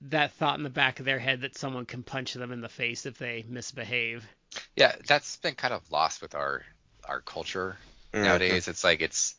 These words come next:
Speaker 2: there's, obviously there's a degree of anonymity with social media,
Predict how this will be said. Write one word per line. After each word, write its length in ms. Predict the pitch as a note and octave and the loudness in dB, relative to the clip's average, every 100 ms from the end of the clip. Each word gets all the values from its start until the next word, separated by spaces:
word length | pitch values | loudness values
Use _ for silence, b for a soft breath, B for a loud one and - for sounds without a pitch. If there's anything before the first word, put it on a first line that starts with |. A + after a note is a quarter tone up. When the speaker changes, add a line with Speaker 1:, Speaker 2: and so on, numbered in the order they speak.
| - | -10
Speaker 2:
there's, 420 | F#2+ G#2 F#2 - - | 4 4 6 2 4
obviously 380 | F#2+ F#2 E2+ E2+ | 6 6 2 0
there's 260 | E2 D#2 D2+ | 2 2 0
a 160 | C2 | -2
degree 360 | - C#2 D#2 C2+ | -2 -4 0 0
of 100 | - | 0
anonymity 720 | D2+ C#2 C2+ D2 E2 E2+ - _ | -2 0 0 2 4 2 -2 _
with 100 | - | 0
social 300 | - E2+ D2 | 6 6 4
media, 420 | C#2+ D2+ E2+ F#2+ | 4 6 8 8